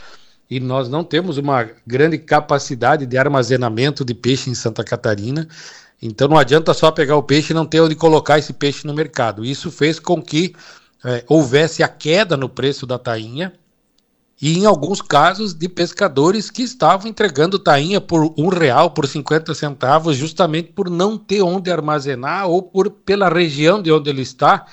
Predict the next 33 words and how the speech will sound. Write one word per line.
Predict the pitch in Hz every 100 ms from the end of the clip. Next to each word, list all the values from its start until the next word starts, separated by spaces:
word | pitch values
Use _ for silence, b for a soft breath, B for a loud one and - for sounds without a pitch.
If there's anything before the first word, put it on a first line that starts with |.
| B B B _ -
ter | 180 165
tido | - 175 220 175
uma | 156 139
boa | 120 143 127
safra | - 127 151 151
e | 175
não | 180
ter | 190 196
onde | 190 196 196
comercializar | 196 196 185 - 196 185 156 170
esse | 196 -
peixe. | - 214 180 -
Então | 113 156
é | 151
justamente | 151 180 196 170 185 160
esse | 151 -
controle, | - 147 131 120 131 170 156
primeiro, | 113 220 254 202 226
para | 214 269
que | 262 254
pesque | - 165 147 - 151
esse | - 170
ano, | 175 220 226
pesque | 170 160 160 147
o |
ano | 147
que | 156 202
vem, | 147 196
pesque | 214 202 202 208 202
todos | 202 208 214
os | 185
anos, | 180 123 101 -
né? | 117